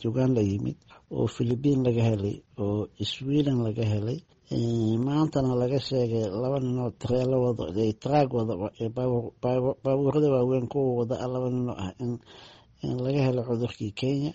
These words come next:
Eh, Soomaaliya wuxuu diidaa inuu soo gaaro ma laha. Dhulalka naga dhaadheer buu soo gaaray.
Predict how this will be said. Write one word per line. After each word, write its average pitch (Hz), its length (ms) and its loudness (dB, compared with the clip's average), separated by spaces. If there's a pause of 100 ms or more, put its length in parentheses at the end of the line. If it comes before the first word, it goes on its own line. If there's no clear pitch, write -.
(600)
Eh, 170 120 -4
Soomaaliya 175 500 0
wuxuu 151 220 -2
diidaa 135 400 2
inuu 123 160 -2
soo 123 240 -2
gaaro 117 320 -2
ma 120 140 -4
laha. 143 240 -6 (640)
Dhulalka 156 380 0
naga 139 220 -2
dhaadheer 131 500 -4
buu 123 220 -4
soo 139 240 -4
gaaray. 131 400 -4